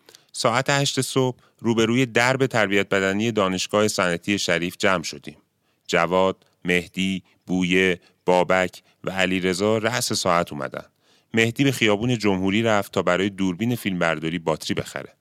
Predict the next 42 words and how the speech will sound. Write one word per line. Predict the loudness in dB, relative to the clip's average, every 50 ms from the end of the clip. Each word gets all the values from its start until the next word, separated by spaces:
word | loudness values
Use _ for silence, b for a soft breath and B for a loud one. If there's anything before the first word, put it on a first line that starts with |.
| b b b b b b b b b
بقیهٔ | 2 2 2 4 2 2 2 4
نفرات | 2 2 2 2 2 2 2 0 0
هم | -2 0
مشغول | 0 0 -2 -2 -4 -4 -4 -2
بسته‌بندی | 0 0 -2 -2 -4 -4 -2 -2 -2 -2 0 -2 0
لوازم | 0 0 0 0 0 -2 -2 -2 -4
شدن. | -4 -4 -8 -10 -12 -14 -16 _ _ b b b b b b b b b b -4
کلیهٔ | -2 -2 0 2 2 2 2 2
طناب‌ها | 2 2 0 2 4 4 2 2 2 2 2 2
و | 4
لوازم | 4 2 2 2 0 -2 -2 -2 -4 -4
فنی | -2 0 0 0 0 0 -2 -2
رو | -2 0
داخل | 0 0 0 0 0 -4 -4 -4
گونی | -4 -4 -2 -2 -2 -2
کردیم | -2 0 -2 -2 -2 -4 -6 -6 -6
و | -8 -8 -10 b b b b b b -2
بقیه | -2 0 0 0 0 0
رو | 0
تو | -2 -6 -8 -10
کوله | -8 -6 -2 0 2
ها | 2 2 0
گذاشتیم. | 0 -4 -8 -8 -10 -12 -12 -12 -14 -18 _ _ B B B B B B B B B -2
حسین | -2 0 2 2 2 2 4
و | 4
علی | 4 4 2 2 2
با | 0 0
تأخیر | 0 0 0 0 0 0 -2 -4 -2
به | -2 -2
محل | -2 -4 -4 -6 -6 -8 -8
رسیدن | -8 -10 -10 -10 -10 -8 -8 -10 -10 -12 B B B B B -2
و | -2 -2
به | -2 -2 0
بقیه | 2 2 2 2 0 0 0 0
در | 2 2 0 0
جمع | 0 0 0 0 0
و | -2
جور | -4 -4 -6 -4
کردن | -2 -2 -2 0 0 0 0
وسایل | -2 -2 -2 -4 -6 -6 -6 -6 -6
کمک | -6 -4 -2 -2 -4 -4
کردن. | -8 -12 -12 -12 -16 -18 -20